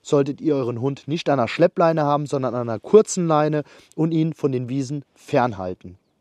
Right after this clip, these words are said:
Hält man sich nicht an die vorgegebene Leinenpflicht innerhalb der Kommunen oder Gemeinden, dann können Strafen bis zu zwanzigtausend Euro entstehen.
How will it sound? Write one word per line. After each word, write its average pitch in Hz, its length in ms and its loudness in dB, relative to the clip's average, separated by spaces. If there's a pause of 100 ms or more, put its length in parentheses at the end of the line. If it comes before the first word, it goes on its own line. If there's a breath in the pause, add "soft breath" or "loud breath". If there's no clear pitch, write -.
(160)
Hält 196 300 4
man 190 160 2
sich 151 200 -4
nicht 190 320 -4
an 139 120 -4
die 131 100 -4
vorgegebene 151 680 2
Leinenpflicht 160 760 0
innerhalb 151 420 0
der 131 120 -2
Kommunen 147 460 -2
oder 127 200 0
Gemeinden, 131 680 0 (300 loud breath)
dann 151 220 2
können 147 220 0
Strafen 139 600 2
bis - 240 -2
zu 156 140 -6
zwanzigtausend 135 920 -2
Euro 185 300 6
entstehen. 151 640 0